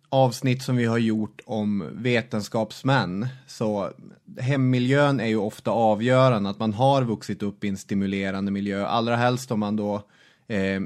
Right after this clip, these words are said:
är kvinna och kommer möta ett formellt eller informellt motstånd, att, att ha med sig någon sorts nyfikenhet eller rättframhet eller så fr-, från hemmet. Det verkar vara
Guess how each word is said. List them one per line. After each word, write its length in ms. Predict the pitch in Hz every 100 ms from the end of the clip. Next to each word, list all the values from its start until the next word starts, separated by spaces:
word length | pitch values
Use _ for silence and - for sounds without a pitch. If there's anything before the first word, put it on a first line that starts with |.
| -
är 100 | 113
kvinna 540 | 113 123 107 110 127
och 120 | 107 110
kommer 200 | 110 104
möta 500 | 107 101 - 107 90
ett 240 | 101 -
formellt 520 | - 110 117 120 120
eller 160 | 107 104
informellt 500 | 104 107 104 101 98
motstånd, 680 | 110 104 - - 113 101 -
att, 340 | 107 - - _ _ _ _
att 200 | 113 -
ha 120 | 113
med 280 | 110 117 120
sig 400 | - 98 98 104 _ _ _
någon 100 | 113
sorts 220 | 104 101
nyfikenhet 960 | 117 113 101 110 110 101 104 113 107 -
eller 180 | 104 101
rättframhet 800 | 110 - - 107 98 104 98 98
eller 100 | 98
så 160 | 101
fr-, 180 | 98 -
från 180 | 107 101
hemmet. 360 | 110 104 95
Det 60 | 117
verkar 300 | 117 113 117
vara 400 | 104 101 95 101